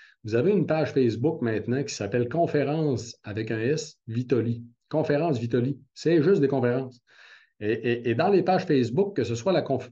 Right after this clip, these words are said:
la page Facebook de Conférence Vitoli, ma page, en fait, professionnelle, les pages de Vitoli, vous avez toujours un onglet événements dans les pages Facebook qui vous donne accès à tous les événements à venir.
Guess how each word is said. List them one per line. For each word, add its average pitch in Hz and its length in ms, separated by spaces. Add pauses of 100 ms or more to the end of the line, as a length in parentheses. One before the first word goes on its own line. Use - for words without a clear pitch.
la 123 140
page 160 280
Facebook 139 400
de 127 60
Conférence 120 520
Vitoli, 120 640
ma 123 380
page, 151 360
en 110 160
fait, 131 260
professionnelle, 110 880
les 135 180
pages 143 300
de 110 80
Vitoli, 98 560
vous 110 160
avez 113 180
toujours 170 320
un 120 140
onglet 117 420
événements 110 540 (380)
dans 98 120
les 95 140
pages 107 240
Facebook 101 480
qui 104 80
vous 104 100
donne 139 220
accès 113 240
à 127 80
tous 170 200
les 113 200
événements 104 440
à 95 60
venir. 95 340